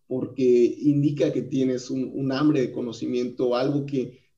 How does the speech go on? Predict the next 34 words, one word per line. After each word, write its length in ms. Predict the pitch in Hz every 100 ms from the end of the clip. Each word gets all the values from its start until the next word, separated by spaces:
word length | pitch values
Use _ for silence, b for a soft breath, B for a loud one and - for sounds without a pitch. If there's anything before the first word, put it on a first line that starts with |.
| _
que 120 | -
no 220 | 147 202
quedó 360 | 190 165 165 -
por 160 | 170
resolver 500 | 143 139 127 131 135
de 100 | 127
todo 420 | 117 131 131 135 127
en 100 | 117
la, 160 | 117
en 80 | 123
la 60 | 120
universidad. 640 | 120 120 - 131 135 B B _
No 140 | 160
sé 100 | 175
si 60 | 151
pudieras 380 | 139 131 160 160
contarnos 460 | 131 - 120 139
un 80 | 139
poquito 360 | - 127 - 131
más 240 | 131 139
acerca 360 | - 131 127 123
de 100 | 127
ello, 120 | 143
sobre 280 | 139 131 139
todo 520 | 170 190 214 214 -
para 240 | 147 143 139
los 220 | 131 -
alumnos 680 | 135 151 160 170 165 - _
que, 420 | - 135 131 123
que 80 | -
a 60 | 135
veces 240 | 196 -
se 100 | 160
plantean, 840 | 139 135 127 120 180 220 147 123